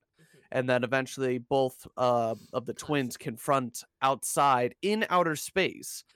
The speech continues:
Speaker 2: outside of the Star Destroyer.
Speaker 1: No mask.
Speaker 2: And, um,
Speaker 1: Just in outer
Speaker 2: during the
Speaker 1: space.
Speaker 2: battle, the crystal is split, and,
Speaker 1: Classic.
Speaker 2: uh, Am uses it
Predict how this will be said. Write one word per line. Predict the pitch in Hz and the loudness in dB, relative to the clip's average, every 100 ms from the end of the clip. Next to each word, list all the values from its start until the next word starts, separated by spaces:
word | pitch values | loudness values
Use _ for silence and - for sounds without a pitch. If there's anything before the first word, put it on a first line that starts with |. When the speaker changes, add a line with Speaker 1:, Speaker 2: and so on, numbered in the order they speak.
| _ - | _ 0
Speaker 2:
outside | 135 - 139 120 | 0 4 2 2
of | |
the | - | -4
Star | - 127 | 0 0
Destroyer. | 113 - 50 50 - - _ _ | 0 -10 -16 -14 -16 -20 _ _
Speaker 1:
No | 196 208 | -20 -18
mask. | 175 | -4
Speaker 2:
And, | 131 127 120 | 0 2 2
um, | 120 120 117 113 120 _ _ _ | 0 0 -2 -6 -12 _ _ _
Speaker 1:
Just | _ _ | _ _
in | 156 156 | _ _
outer | 151 | -16
Speaker 2:
during | 127 147 147 147 | -8 -4 -4 -4
the | |
Speaker 1:
space. | 127 | -2
Speaker 2:
battle, | 135 127 123 | -2 -2 -6
the | 117 | -10
crystal | - 156 - 127 | -4 -4 -2 -8
is | 117 | -6
split, | - - 151 180 233 _ _ - _ _ _ | -6 -4 4 4 4 _ _ -20 _ _ _
and, | 135 131 127 120 120 117 | 4 6 6 6 2 0
Speaker 1:
Classic. | - - | -6 0
Speaker 2:
uh, | 127 123 117 - _ | 4 4 2 -2 _
Am | - 139 147 151 | 2 4 4 2
uses | 143 135 127 131 | 0 -2 -2 2
it | 127 | 2